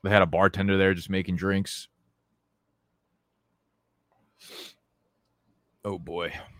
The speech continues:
All right. Uh, Standard League. I can only start two. Amari Cooper, CeeDee Lamb, Emmanuel Sanders. Really hard for me to bench Sanders after the way he's been playing. Your thoughts? Yeah, that is really, really difficult. I would,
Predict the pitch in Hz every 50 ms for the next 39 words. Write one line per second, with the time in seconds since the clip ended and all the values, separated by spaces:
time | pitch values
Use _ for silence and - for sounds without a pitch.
0 | _ _ _ _ _ _ _ _ _ _ _ _ _ _ _ _ _ _ _ _
1 | _ - _ 110 113 110 98 95 - _ _ - 104 107 107 107 107 107 107 107
2 | 101 - - _ _ _ _ _ _ _ _ _ - - - - - - - _
3 | _ _ _ _ _ _ _ _ _ _ _ _ _ _ - - - 165 156 151
4 | 160 160 170 165 127 104 92 - - - - 127 117 131 135 131 117 - 131 113
5 | - - 139 139 135 120 113 110 110 - - 131 117 - 127 110 - - 117 110
6 | 107 101 107 113 117 113 110 107 107 107 104 95 - - 110 107 107 101 90 107
7 | 110 104 101 104 101 95 - 107 101 95 90 98 98 95 - - 104 104 101 98
8 | 90 101 95 - - 95 95 95 90 - 90 85 - - 101 101 101 101 95 92
9 | 87 - - 101 101 98 95 - 104 120 117 113 110 107 113 117 117 113 92 90
10 | 95 104 107 104 104 98 98 101 98 95 92 95 92 - - - - 98 98 -
11 | 110 147 196 202 185 135